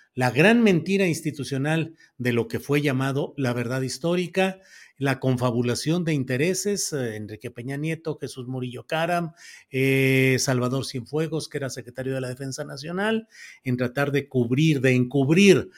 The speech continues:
todo lo que ahí se dio en todo ese episodio trágico que sigue siendo analizado y sigue siendo discutido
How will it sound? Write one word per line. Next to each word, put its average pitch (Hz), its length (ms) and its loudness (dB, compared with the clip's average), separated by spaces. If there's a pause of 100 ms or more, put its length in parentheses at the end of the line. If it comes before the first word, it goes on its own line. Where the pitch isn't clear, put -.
(200)
todo 165 540 6
lo 123 340 0
que - 140 -10
ahí 151 500 -4
se - 280 -8
dio 143 360 -4 (100)
en 110 200 -16
todo 139 320 -6
ese 127 180 -8
episodio 127 500 -10
trágico 165 600 -4 (300)
que 135 120 6
sigue 165 520 4
siendo 151 400 -2
analizado 135 560 -4
y 147 80 -2
sigue 143 260 -4
siendo 139 320 -4
discutido 190 640 -2